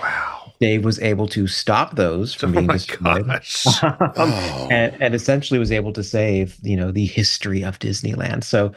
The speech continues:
Speaker 2: we are so grateful to him for obviously helping to propose, to establish, um, and then to, to shepherd the archives, um, into becoming what was the first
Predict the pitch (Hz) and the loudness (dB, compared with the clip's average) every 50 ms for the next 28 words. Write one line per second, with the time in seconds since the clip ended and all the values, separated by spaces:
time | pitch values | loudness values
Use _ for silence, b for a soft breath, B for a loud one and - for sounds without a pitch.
0 | B B B B B - 139 117 104 90 92 - - - 117 120 107 104 101 98 | B B B B B 0 2 2 2 2 0 -2 0 2 2 2 2 2 2 0
1 | 98 92 - 95 90 - 101 95 95 95 87 87 90 90 90 - 101 90 82 82 | 0 0 -2 -4 -4 -2 -2 0 2 2 2 2 2 0 -2 0 -2 -2 -2 -2
2 | 87 85 85 85 - B B B B B B _ - - 113 107 101 107 98 - | -4 -4 -4 -6 -6 B B B B B B _ -4 0 0 2 2 0 0 0
3 | 98 92 87 101 95 - 95 90 107 - 104 95 - - 117 107 104 104 104 98 | 0 0 2 0 0 -2 -4 -6 -4 -6 -6 -4 0 2 2 4 4 2 0 -2
4 | - - - - - 101 - - - 98 95 117 143 139 104 90 90 92 - - | -4 -6 -4 -2 -2 0 0 0 0 2 2 2 2 2 2 0 0 0 -4 -6
5 | - - B B B B B B B B - 101 95 95 98 107 113 110 110 107 | -10 -12 B B B B B B B B 0 2 2 2 2 0 0 2 2 2
6 | 104 - - 107 98 98 - - - - 95 92 92 - - - - - - - | 0 0 0 0 0 0 -2 -4 -4 -4 -2 -2 -2 -4 -8 -12 -10 -6 -4 -2
7 | 107 113 143 143 - 113 80 80 87 90 - - - 90 92 - - 98 92 90 | 0 0 0 2 0 0 0 0 -2 -4 -2 0 0 0 -2 -2 -4 -4 -2 -2
8 | 87 90 90 90 90 - - - 98 90 87 87 90 - - 98 107 101 98 - | -2 -2 -4 -4 -6 -8 -8 -6 -4 -2 -2 -2 -4 -4 -6 -4 -2 -2 -2 0
9 | 110 110 110 104 95 95 95 95 B B B B B B B B - 127 135 135 | 0 2 2 2 2 2 0 -2 B B B B B B B B 0 2 2 4
10 | 120 131 117 - - 113 107 - 123 107 104 101 - - - - | 4 4 4 2 0 -2 -2 0 2 2 2 0 -2 -6 -10 -16